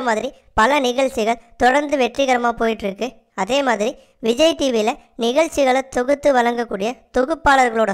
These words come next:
சம்பளமும் கொஞ்சம் அதிகமா தான் இருக்கு. அந்த வகையில பார்த்தோம்னா, விஜய் டி வி தொகுப்பாளர்கள்லயே அதிகமா சம்பளம் வாங்கக்கூடியவர் நீயா நானா கோபிநாத் தான். இவர் அஞ்சு லட்சம் ரூபாய் சம்பளம் வாங்குறாராம். இவருக்கு அடுத்தபடியா டி டி அப்படின்னு சொல்லப்படுற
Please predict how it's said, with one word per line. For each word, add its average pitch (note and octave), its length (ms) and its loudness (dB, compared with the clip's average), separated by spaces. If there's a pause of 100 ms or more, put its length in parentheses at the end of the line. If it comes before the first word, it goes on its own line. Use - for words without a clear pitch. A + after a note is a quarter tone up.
சம்பளமும் A#3 460 0 (280)
கொஞ்சம் A#3+ 380 0
அதிகமா B3 440 0
தான் A#3 160 2
இருக்கு. G#3 280 -6 (460)
அந்த A#3 200 -2
வகையில C#4+ 240 0 (100)
பார்த்தோம்னா, A3 380 0 (320)
விஜய் D4 340 4
டி C4+ 160 0
வி C#4 80 -2 (240)
தொகுப்பாளர்கள்லயே B3 880 0 (340)
அதிகமா C#4 380 -2 (120)
சம்பளம் A#3 380 0
வாங்கக்கூடியவர் G#3 720 -2 (340)
நீயா C4+ 280 2
நானா A3+ 200 0 (120)
கோபிநாத் A3+ 520 -2
தான். G#3 140 -4 (380)
இவர் C#4 200 -2 (340)
அஞ்சு C#4 280 -4
லட்சம் B3 320 -4
ரூபாய் B3+ 280 0
சம்பளம் A3+ 420 -2
வாங்குறாராம். G#3 600 -2 (300)
இவருக்கு C#4+ 360 0
அடுத்தபடியா A3 580 -4 (400)
டி C4+ 160 -2 (100)
டி D4 160 2
அப்படின்னு A3+ 320 -4
சொல்லப்படுற G#3+ 480 -2